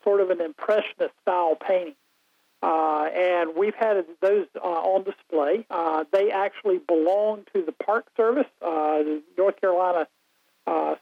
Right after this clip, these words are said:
State, uh, Park, uh, and that exhibit's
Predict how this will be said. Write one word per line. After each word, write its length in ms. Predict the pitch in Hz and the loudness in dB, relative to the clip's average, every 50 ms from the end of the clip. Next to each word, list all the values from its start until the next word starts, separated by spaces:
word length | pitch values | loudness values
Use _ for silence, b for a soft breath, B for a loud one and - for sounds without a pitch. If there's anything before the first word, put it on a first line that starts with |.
| _ | _
State, 280 | - 214 190 190 196 - _ - | 0 2 2 2 2 -2 _ -6
uh, 300 | 196 175 170 156 156 156 - - | -4 -4 -2 -2 -4 -4 -6 -2
Park, 320 | - 202 202 220 - _ - _ _ _ _ _ _ _ _ _ _ - | 0 0 0 0 -2 _ -20 _ _ _ _ _ _ _ _ _ _ -4
uh, 360 | 175 175 170 165 165 160 165 | -2 0 0 2 2 0 0
and 600 | 165 - 190 190 175 175 175 170 170 165 160 170 | -2 -2 -2 0 0 2 2 0 0 0 0 0
that 160 | 175 180 185 | 0 0 0
exhibit's 420 | 190 - 139 175 185 190 202 - | -2 -2 -2 -2 -2 -2 -2 -8